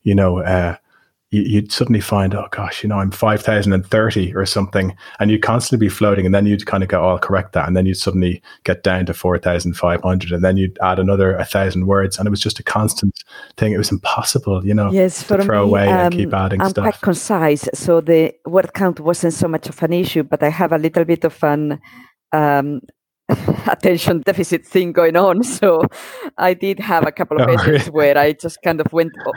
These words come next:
Speaker 2: totally off piste, <laughs> particularly in Western medicine. And, um, the lecturer was like,
Speaker 1: Really?
Speaker 2: "Well,
Speaker 1: Yeah.
Speaker 2: that was not really <laughs> what the question was."
Speaker 1: I totally, uh,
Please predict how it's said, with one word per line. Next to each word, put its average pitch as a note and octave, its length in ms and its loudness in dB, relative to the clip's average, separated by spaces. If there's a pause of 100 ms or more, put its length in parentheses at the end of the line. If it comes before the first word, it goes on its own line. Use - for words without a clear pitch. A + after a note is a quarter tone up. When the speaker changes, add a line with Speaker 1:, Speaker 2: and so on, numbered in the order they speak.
Speaker 2:
totally G3 460 2
off - 280 -4
piste, C#3+ 420 -4 (300)
<laughs> - 300 -18
particularly D3 640 0
in D3 100 0
Western D3+ 340 0
medicine. C#3+ 420 0
And, C3+ 240 0
um, B2+ 300 2
the D3 100 0
lecturer - 340 -2
was C#3 180 -8
like, D#3 100 0
Speaker 1:
Really? B3+ 380 4
Speaker 2:
"Well, - 100 4
Speaker 1:
Yeah. B2+ 140 4
Speaker 2:
that C4 200 0
was D#4 200 -6
not D4 240 -2
really B3 720 2 (180)
<laughs> - 160 -20
what F#3+ 220 -2
the G3+ 80 0
question G#3 800 0
was." D3+ 460 2 (400)
Speaker 1:
I A2+ 80 2
totally, A#2 520 0
uh, F#2 360 0